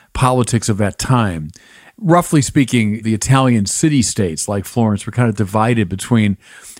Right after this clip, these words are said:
pressure from the north, from the German emperor, and then from the south, the Pope. And they were siding with one or the other, and that's kind of where the politics broke. Well, Dante finds himself around midlife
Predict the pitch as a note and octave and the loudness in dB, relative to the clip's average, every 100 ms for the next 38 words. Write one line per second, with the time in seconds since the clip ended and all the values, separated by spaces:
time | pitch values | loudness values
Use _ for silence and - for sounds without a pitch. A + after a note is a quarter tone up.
0 | - D#3+ C#3+ C3 B2 G#2+ G2+ A#2 C#3 G#2 | -2 0 2 0 0 0 2 4 4 2
1 | F#2 - G#2 F#2+ F#2 B2 C3 G2+ G2+ G#2 | -2 -2 -2 -2 2 2 2 0 -2 -2
2 | G2 G2+ G#2+ G#2 G#2+ F#2+ - C3+ A#2+ G2 | 0 2 0 0 -2 -2 0 2 2 -2
3 | F#2 - D3+ F2 - - - - - - | -8 0 0 0 -8 -20 -20 -20 -14 -2
4 | A#2+ B2 B2 A2 A2 G2+ - - D3 C#3 | 2 4 2 2 0 -2 -8 -2 2 2
5 | C#3 B2 A2 G#2 A#2+ A#2 G#2+ G#2 G#2 G2+ | 2 2 2 2 2 2 2 2 2 0
6 | F2 G2+ B2+ - B2 G2+ F#2+ - G2+ G2+ | -2 0 0 0 0 0 -2 -4 -2 -2
7 | G2+ G#2 G2 - - - A2+ F#2 - - | -2 -4 -8 -10 -4 0 2 0 -6 -20
8 | - - - - - - C#3+ D#3+ F#3+ F#3+ | -20 -20 -20 -20 -12 -2 2 4 4 4
9 | D#3 C3 - - D#3+ F#3+ D#3 A2 A#2 G2 | 4 2 0 0 4 4 2 2 0 0
10 | A#2+ - C#3 A#2 A#2+ C3+ B2 F#2 F2+ F2 | -2 -4 -2 2 2 2 2 0 -4 -4
11 | A#2+ - | -4 -8